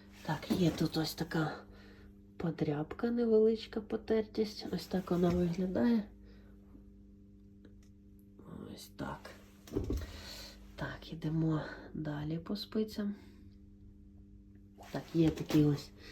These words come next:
малесенький скол. Ось так він виглядає. Ну і тут малесенька така потертість.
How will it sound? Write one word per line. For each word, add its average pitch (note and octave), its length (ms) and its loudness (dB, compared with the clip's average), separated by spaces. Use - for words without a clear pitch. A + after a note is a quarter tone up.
малесенький D#3 800 4
скол. C#3+ 640 4
Ось F3 200 -2
так F3 300 2
він E3+ 160 6
виглядає. E3+ 680 4
Ну - 140 2
і - 100 4
тут - 220 -6
малесенька - 560 -2
така - 280 -6
потертість. - 840 -2